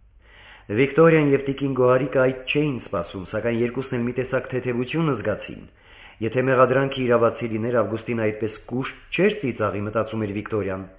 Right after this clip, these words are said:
Նրան թվաց, թե մեղադրանքի ամենալավ հերքումն այդ ծիծաղն է։ Լուսինյանը մեկ էլ վեր կացավ, նայեց հայելուն։ "Իսպանական գիտնական Ավգուստին Լուսինյան, Վիկտորիա, Գոհարիկ, չեք գտնում, որ ես իսպանացու շատ եմ նման"։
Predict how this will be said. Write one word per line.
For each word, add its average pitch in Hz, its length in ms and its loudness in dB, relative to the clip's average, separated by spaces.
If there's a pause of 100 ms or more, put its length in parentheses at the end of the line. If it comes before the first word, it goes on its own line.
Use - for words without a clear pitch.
(400)
Նրան 131 300 0
թվաց, 135 320 2
թե 127 100 0
մեղադրանքի 120 600 0
ամենալավ 113 460 0
հերքումն 117 400 -4
այդ 117 140 -4
ծիծաղն 139 500 2
է։ 60 100 -12 (480)
Լուսինյանը 143 560 2
մեկ 202 220 2
էլ 104 120 0
վեր 107 200 0
կացավ, 165 560 2
նայեց 113 420 0
հայելուն։ 113 440 0 (1200)
"Իսպանական 143 840 0
գիտնական 147 680 0 (720)
Ավգուստին 127 640 2
Լուսինյան, 135 600 -2 (240)
Վիկտորիա, 120 560 2
Գոհարիկ, 135 540 2 (680)
չեք 127 240 0
գտնում, 208 320 0
որ 208 180 2
ես 135 160 -2
իսպանացու 123 540 -4
շատ 123 260 2
եմ 110 140 -2
նման"։ 98 300 -6